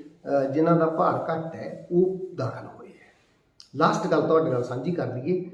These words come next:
ਦਿੱਲੀ ਸਾਨੂੰ ਬੜਾ ਤਕਲੀਫ ਹੈ ਇਸ ਗੱਲ ਦੀ, ਅਸੀਂ ਖੁਸ਼ ਨਹੀਂ ਹੈਗੇ।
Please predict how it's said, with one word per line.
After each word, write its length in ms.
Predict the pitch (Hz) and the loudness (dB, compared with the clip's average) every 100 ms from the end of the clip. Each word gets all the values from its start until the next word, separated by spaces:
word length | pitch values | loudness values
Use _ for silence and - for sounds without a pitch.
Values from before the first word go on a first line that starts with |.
| - - | -14 -6
ਦਿੱਲੀ 600 | 123 175 214 208 - - - | 2 4 6 2 0 -6 -6
ਸਾਨੂੰ 300 | 151 151 151 | 2 4 6
ਬੜਾ 160 | 143 | 4
ਤਕਲੀਫ 500 | 139 - 147 185 226 | 4 0 2 2 4
ਹੈ 120 | 190 185 | 4 4
ਇਸ 280 | 185 - | 2 0
ਗੱਲ 160 | 147 143 | 0 0
ਦੀ, 200 | 214 226 | -2 -4
ਅਸੀਂ 180 | - 175 | -4 -4
ਖੁਸ਼ 280 | - 170 - | 0 2 4
ਨਹੀਂ 220 | 202 151 | 4 4
ਹੈਗੇ। 460 | 151 160 - - | 2 2 0 -4